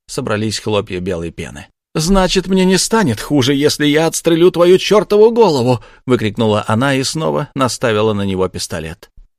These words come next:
"Жри!" сказала ему. Она знала, что в кишащих крысами сточных водах мозга Баухауса ждёт своего часа речь о страшном суде, которая должна убедить сучку в том, что она проиграла.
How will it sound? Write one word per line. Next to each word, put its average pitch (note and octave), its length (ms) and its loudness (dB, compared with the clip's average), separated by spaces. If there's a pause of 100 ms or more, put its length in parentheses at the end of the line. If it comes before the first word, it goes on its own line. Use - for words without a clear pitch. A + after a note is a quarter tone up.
(140)
"Жри!" G3+ 480 0 (300)
сказала F#2 520 -2
ему. G2 400 -2 (360)
Она D3 260 2
знала, F3 360 0
что E3 220 -4
в - 40 -10
кишащих - 680 -4
крысами C#3 460 -2
сточных - 600 -4
водах A2+ 440 0
мозга G#2+ 420 0
Баухауса G#2 800 -2
ждёт A#2+ 400 -6
своего A2+ 380 0
часа A2+ 440 -2
речь G#2+ 420 -2 (180)
о G2+ 140 -2
страшном A2+ 600 -4
суде, F2+ 580 -6
которая D3+ 480 -8
должна C3+ 440 -2
убедить C3 500 -4
сучку - 540 -6
в A2 80 -14
том, E3+ 280 0
что A#2+ 240 -2
она B2+ 280 -2
проиграла. G#2+ 800 -4